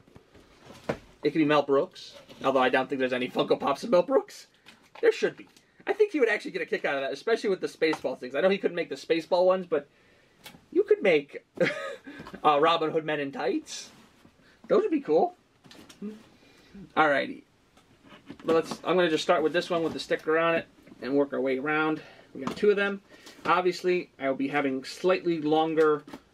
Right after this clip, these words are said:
uh, breaks in between that I'll be editing out that you won't see for me hunting down who signed it, and probably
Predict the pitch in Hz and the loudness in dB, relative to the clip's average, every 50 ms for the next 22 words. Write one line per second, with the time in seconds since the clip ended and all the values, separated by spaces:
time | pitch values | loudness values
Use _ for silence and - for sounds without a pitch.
0 | - - 127 123 123 113 - - - _ _ - - - 139 160 190 190 - - | -6 -4 -2 -2 -2 -2 -4 -8 -14 _ _ -14 -6 0 2 2 2 2 -2 -4
1 | 175 147 139 - - 190 214 214 208 208 202 180 175 165 160 175 180 185 180 180 | -2 -2 -2 -2 -2 -4 -4 -2 -2 0 0 0 2 2 2 2 2 2 2 0
2 | 180 185 190 196 - - 131 135 139 143 151 156 147 - - - - 247 262 269 | 0 0 0 -2 -2 -2 0 2 4 4 4 2 2 0 -6 -4 -2 0 2 2
3 | 285 285 - - - - _ - - - 135 139 147 143 - - 165 151 - 160 | 0 0 -2 -8 -16 -18 _ -16 -8 -4 -2 0 0 0 -2 -4 -6 -4 -2 -2
4 | 147 151 151 147 147 139 - 226 240 - - 208 202 202 202 202 196 - - - | 0 0 0 0 0 0 0 0 0 0 0 -2 0 0 0 0 -2 -2 -6 -20
5 | - - - - - - - - - 131 127 - - - 180 214 202 185 185 180 | -20 -20 -20 -20 -20 -20 -14 -8 -6 -6 -6 -6 -4 0 2 2 2 2 0 -2
6 | 165 - | -4 -4